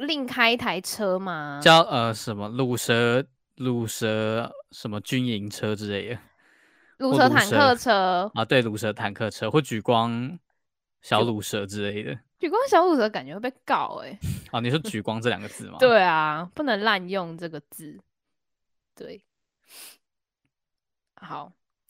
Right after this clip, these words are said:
Speaker 2: 哎，奶奶这种帮我们补充了一个、就是，就是他可能怕我们太干吧。
Speaker 1: 嗯哼。
Speaker 2: 他说，就是五月十七号是国际不再恐同日，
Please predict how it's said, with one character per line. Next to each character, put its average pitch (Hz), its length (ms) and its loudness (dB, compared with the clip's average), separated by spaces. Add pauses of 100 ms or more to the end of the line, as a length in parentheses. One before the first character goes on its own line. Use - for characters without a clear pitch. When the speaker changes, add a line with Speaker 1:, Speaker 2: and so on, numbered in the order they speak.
Speaker 2:
哎， 170 120 4
奶 156 120 4
奶 139 80 4
这 175 160 0
种 147 160 6
帮 160 180 6
我 151 60 4
们 143 80 -6
补 127 100 0
充 135 220 2
了 127 100 4
一 117 40 0
个、 117 100 2
就 120 100 -2
是， 127 400 0 (120)
就 - 80 -6
是 135 40 -4
他 147 140 -2
可 143 120 2
能 170 100 -2
怕 143 100 6
我 117 60 6
们 107 100 -6
太 117 160 2
干 101 300 0
吧。 104 180 -2
Speaker 1:
嗯 123 60 -2
哼。 107 40 -12 (680)
Speaker 2:
他 147 100 -2
说， 156 220 8
就 156 180 -4
是 160 140 2
五 127 160 0
月 139 100 6
十 123 140 -2
七 110 120 0
号 123 120 4
是 139 100 -4
国 113 160 0
际 113 160 -4
不 107 120 -6
再 110 160 2
恐 120 200 -10
同 131 280 -10
日， 117 380 -14